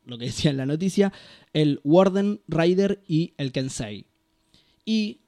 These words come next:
una vez que elegís ese personaje y elegís la facción, tenés acceso a otros tres basados en esa elección.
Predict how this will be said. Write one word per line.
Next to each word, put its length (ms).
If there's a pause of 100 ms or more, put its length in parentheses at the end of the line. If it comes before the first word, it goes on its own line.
una 160
vez 80
que 80
elegís 300
ese 160
personaje 460
y 120
elegís 360
la 640
facción, 840 (260)
tenés 260
acceso 380
a 40
otros 380
tres 240
basados 460
en 100
esa 240
elección. 380